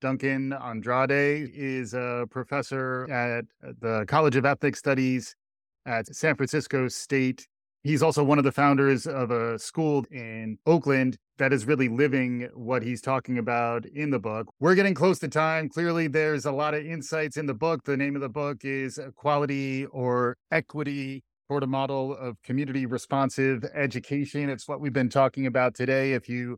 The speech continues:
liked what you hear, definitely check out the book. We'll include links to it in the show notes. We're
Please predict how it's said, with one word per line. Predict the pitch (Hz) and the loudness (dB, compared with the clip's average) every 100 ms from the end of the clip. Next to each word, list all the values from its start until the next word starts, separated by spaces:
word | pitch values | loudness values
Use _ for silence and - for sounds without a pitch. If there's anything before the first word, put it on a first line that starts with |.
| - _ _ _ | -14 _ _ _
liked | 147 156 135 | 2 2 0
what | 139 | -4
you | 127 | -4
hear, | 147 143 | -2 0
definitely | 123 131 143 135 | 0 0 -2 -4
check | 143 135 | -4 -2
out | 135 131 110 | 0 0 -2
the | |
book. | 107 139 135 117 | -4 0 0 -2
We'll | 123 | -4
include | 117 - 131 123 | -4 -2 0 0
links | 113 135 - | 0 -2 -2
to | 131 131 | -4 -2
it | 127 123 | -2 -6
in | - 135 120 117 117 117 - | -8 -8 -6 -6 -6 -10 -8
the | 117 110 110 | -4 -2 -2
show | 107 - 143 | -2 2 4
notes. | 131 127 113 - - | 6 4 2 -6 -2
We're | 156 165 165 | 4 6 6